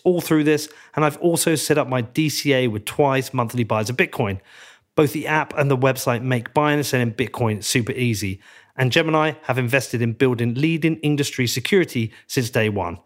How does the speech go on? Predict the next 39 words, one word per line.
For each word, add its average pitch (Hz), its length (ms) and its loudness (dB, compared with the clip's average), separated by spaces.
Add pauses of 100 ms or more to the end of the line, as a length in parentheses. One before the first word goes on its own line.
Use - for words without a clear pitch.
(500)
Gemini 160 380 4
are 147 40 2
also 156 560 2
running 143 340 2
a 123 60 0
special 151 360 0
offer 131 460 0
for - 140 0
listeners 143 420 2
of 117 80 -2
What 127 160 0
Bitcoin 117 320 0
Did. 95 200 -4 (360)
All 170 160 6
you 170 100 2
need 160 220 2
to 156 60 0
do 127 260 2
is 113 160 -6
head 127 140 4
over 117 160 2
to 110 80 -4
gemini 160 400 4
dot 160 180 0
com 123 320 0 (220)
forward 180 300 4
slash 117 260 -2
W 170 280 2
B 143 140 2
D, 117 360 2 (280)
and 127 180 2
new 156 140 4
customers 131 460 0
will 113 80 -6
get 113 180 -2
twenty 165 320 0
dollars 131 240 2
in 123 100 -4
Bitcoin 165 480 0